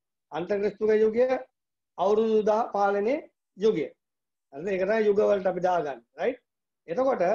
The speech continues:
දැන් මේක, දැන් මේ, මේ නවවෙනි පරි-, හත් වෙනි පරිච්ඡේද නවවෙනි පදය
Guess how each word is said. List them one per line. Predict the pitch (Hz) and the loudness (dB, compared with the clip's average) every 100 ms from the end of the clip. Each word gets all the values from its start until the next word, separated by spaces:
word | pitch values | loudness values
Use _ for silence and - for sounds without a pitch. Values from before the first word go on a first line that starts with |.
| 240 | -2
දැන් | 180 202 208 | -2 -2 0
මේක, | 220 269 285 285 170 139 _ | 2 2 0 0 0 -4 _
දැන් | _ 180 180 | _ -6 -2
මේ, | 180 | -2
මේ | 175 170 | -2 -2
නවවෙනි | 170 196 240 254 247 | -2 -2 0 0 0
පරි-, | 233 220 208 170 - 147 165 _ | 0 -2 -4 _ -16 -12 -12 _
හත් | 156 170 | -16 -12
වෙනි | 233 233 | -8 -4
පරිච්ඡේද | 240 226 233 | -4 -2 -2
නවවෙනි | 190 202 247 262 | -2 -2 -2 -2
පදය | 226 214 226 | 0 0 0